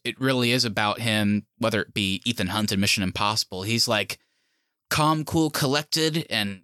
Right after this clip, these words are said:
you just kinda look at Tom Cruise and it's like, "That guy can get his way out of anything. He can solve any problem."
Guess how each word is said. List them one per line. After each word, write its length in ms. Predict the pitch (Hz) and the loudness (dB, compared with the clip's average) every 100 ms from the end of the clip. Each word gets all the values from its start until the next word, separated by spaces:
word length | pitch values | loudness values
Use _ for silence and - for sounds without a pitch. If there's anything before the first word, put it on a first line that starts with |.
| _ | _
you 100 | 98 | -6
just 240 | 104 104 - | -2 -2 -2
kinda 220 | 123 110 | -2 -2
look 160 | 117 | -2
at 100 | - | -4
Tom 260 | - 131 127 | -2 0 0
Cruise 220 | 135 135 | 0 0
and 60 | 120 | 0
it's 80 | - | -2
like, 160 | 104 | -2
"That 200 | 139 139 | -2 -2
guy 240 | 143 147 143 | -2 0 0
can 340 | 110 90 90 _ - | -2 -4 -6 _ -6
get 120 | 127 | -2
his 180 | 131 120 | 0 2
way 160 | 135 139 | 2 2
out 140 | 147 | 2
of 100 | 143 | 2
anything. 340 | 123 92 - 90 | 0 -4 -8 -8
He 80 | |
can 140 | 104 110 | -4 0
solve 320 | - 120 117 | 0 0 0
any 180 | 127 131 | 2 0
problem." 560 | - 110 98 82 69 | 0 -2 -2 -6 -12